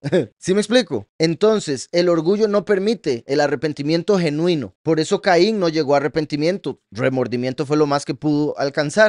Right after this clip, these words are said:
¿Está claro eso? Muy importante. Verdadero arrepentimiento, en ese punto ya no se va a poder sentir ni siquiera.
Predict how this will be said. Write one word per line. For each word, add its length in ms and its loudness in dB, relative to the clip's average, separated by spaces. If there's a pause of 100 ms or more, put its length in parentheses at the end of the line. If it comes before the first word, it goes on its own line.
(180)
¿Está 220 -4
claro 280 4
eso? 300 -4 (260)
Muy 140 -2
importante. 640 -2 (380)
Verdadero 480 4
arrepentimiento, 720 0
en 60 -4
ese 180 -6
punto 280 -2
ya 120 2
no 100 -2
se 100 -2
va 60 6
a 80 -2
poder 320 4
sentir 600 0
ni 120 -6
siquiera. 580 0